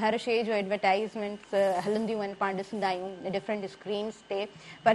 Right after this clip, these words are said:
ڇا توهان ڪڏهن ڏٺو آهي ته سوچ جو ڪو ايڊورٽائيزمينٽ هلي پيو، ڪو وقفو هلي پيو؟ نه، ايئن نه هوندو آهي. ته مان سمجهان ٿي، جيڪا اسان جي سوچ آهي، ان کي پاڪيزه ڪرڻ ۾، اسان جي سوچ کي بهتر بڻائڻ ۾ تربيت جي وڏي ضرورت هوندي آهي. ۽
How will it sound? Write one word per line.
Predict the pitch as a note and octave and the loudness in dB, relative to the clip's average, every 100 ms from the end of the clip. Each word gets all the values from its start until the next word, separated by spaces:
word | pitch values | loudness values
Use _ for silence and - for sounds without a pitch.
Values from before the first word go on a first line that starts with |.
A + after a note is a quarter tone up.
| B3 | 8
ڇا | C4 C4+ | 8 8
توهان | C#4 C#4 | 6 6
ڪڏهن | B3 D4+ A#3+ | 4 6 4
ڏٺو | C4 E4+ | 2 4
آهي | C#4+ A3+ | 4 2
ته | A3+ | 0
سوچ | A#3+ A3+ B3+ | 0 0 2
جو | A#3+ A#3+ | 0 2
ڪو | A3 F3+ | 2 2
ايڊورٽائيزمينٽ | G3 G#3+ A3 G#3+ G#3 A3+ A3+ G#3+ | 0 0 2 2 0 -4 -6 -2
هلي | A3 A3 A3+ | 0 0 0
پيو، | G3 G3+ - - - - | 0 0 -6 -14 -4 2
ڪو | G#3+ A3+ | 6 6
وقفو | A3+ - A#3+ G#3+ | 4 4 4 6
هلي | G#3 G#3 | 2 2
پيو؟ | G#3 G#3+ | 2 2
نه، | G3 | 0
ايئن | F#3+ G3 G3 | 0 -2 -2
نه | G#3+ | -2
هوندو | A3 F3+ F3+ F3+ | -2 0 0 0
آهي. | G3 - - - | -2 -8 -4 2
ته | G#3+ | 4
مان | A#3 | 4
سمجهان | C#4 C4 C4+ C4 | 2 2 2 2
ٿي، | C4 A#3 | 0 0
جيڪا | A3+ A#3 | 2 0
اسان | A3+ A#3+ | 0 -2
جي | A3 - | -2 0
سوچ | A3 B3 A#3+ G3+ | 2 2 2 2
آهي، | G#3 G#3 G#3 - - | 0 -2 -4 -16 -2
ان | B3+ C4 | 2 4
کي | C#4 C4 A#3 | 4 8 8
پاڪيزه | A#3 C4+ C4 A#3+ A3+ | 8 4 4 6 6
ڪرڻ ۾، | A3 G#3 A3 G#3 G3+ G3+ - | 4 2 2 0 0 0 -2
اسان | G#3+ A#3 | -2 -2
جي | A#3 - | -2 0
سوچ | B3 B3+ C4 | 0 0 0
کي | A#3+ F#3 | 0 2
بهتر | G3+ A#3 C4 A#3+ G#3 | 0 0 2 2 2
بڻائڻ ۾ | G3+ G3+ G#3+ G#3 G3+ G#3 | 0 0 -2 -2 -4 2
تربيت | A#3+ A#3 C4+ C#4 G3+ | 4 6 6 4 4
جي | G3+ | 0
وڏي | G3+ G#3 G3 | -2 -2 -2
ضرورت | G#3 G#3 G3 | 0 0 -2
هوندي | F#3 F3+ F3 E3+ | -4 -6 -4 -4
آهي. ۽ | F#3 | -4